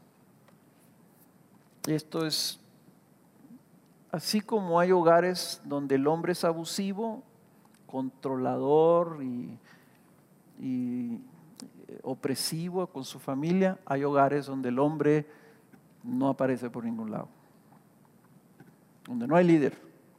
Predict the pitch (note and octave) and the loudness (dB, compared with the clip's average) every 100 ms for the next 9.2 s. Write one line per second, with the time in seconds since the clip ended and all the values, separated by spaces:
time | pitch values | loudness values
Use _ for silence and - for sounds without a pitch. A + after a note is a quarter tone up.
0 | - B2+ D#3+ F3 C#3+ C3+ - - - _ | -6 2 2 4 0 -2 -6 -14 -16 _
1 | _ _ _ - C3 C#3 D#3 D#3 D#3 D3+ | _ _ _ -4 2 6 6 4 0 -2
2 | - D3 C3 A#2 B2+ B2 - - - _ | -6 -6 -6 -2 0 0 -2 -10 -18 _
3 | _ _ _ _ - _ _ _ _ C3+ | _ _ _ _ -20 _ _ _ _ -2
4 | C3 C#3 D3 - _ _ _ - C#3 - | 0 -2 -4 -14 _ _ _ -14 -10 -10
5 | - E3 E3 - D3 C#3 B2+ - C3+ C3+ | -4 -2 -2 -6 -6 -4 -4 -4 -2 0
6 | C#3+ D3 C#3+ C#3+ C#3+ C#3+ - C3 C3 C3+ | 2 0 0 -2 -2 -4 -4 -4 -2 -2
7 | C3+ B2 B2 B2+ B2+ C#3 B2+ A#2+ - C3+ | -6 -6 -4 -4 -6 -14 -16 -8 -4 -4
8 | - C3 B2 C3 C3+ B2+ - A2+ A2+ A2 | -4 -16 -12 -10 -10 -12 -12 -14 -12 -12
9 | - | -14